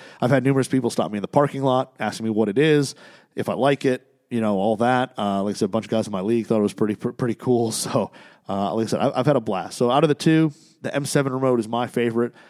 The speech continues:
uh, but I really do like the G P S and the screen stuff, uh, on the M five. It's pretty cool that you can just have that there. You don't have to worry about wearing a watch, 'cause I don't really like,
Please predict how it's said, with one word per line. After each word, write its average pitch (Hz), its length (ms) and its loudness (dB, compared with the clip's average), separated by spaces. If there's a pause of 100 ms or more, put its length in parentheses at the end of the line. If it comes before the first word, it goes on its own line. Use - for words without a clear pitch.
(160)
uh, 95 180 -2
but 107 120 -2
I 110 40 0
really 113 240 0
do 113 180 -2
like 98 120 -4
the 98 60 -6
G 101 180 -4
P 98 200 -4
S 95 140 -4
and 92 80 -12
the 92 60 -8
screen 98 320 -6
stuff, 92 360 -4
uh, 95 40 2
on 90 220 -4
the 90 80 -6
M 90 120 -8
five. 90 340 -4
It's 95 100 -6
pretty 104 220 -2
cool 95 300 -2
that 95 140 -6
you 101 60 -8
can 95 140 -12
just 92 120 -8
have 101 200 -4
that 98 180 -4
there. 120 240 2
You - 460 -8
don't 107 60 -2
have 92 60 -6
to 101 60 -4
worry 98 160 2
about 101 180 0
wearing 98 200 -2
a 90 60 -4
watch, 120 440 0
'cause - 140 -10
I 98 60 -6
don't 90 120 -8
really 98 180 -6
like, 92 180 -6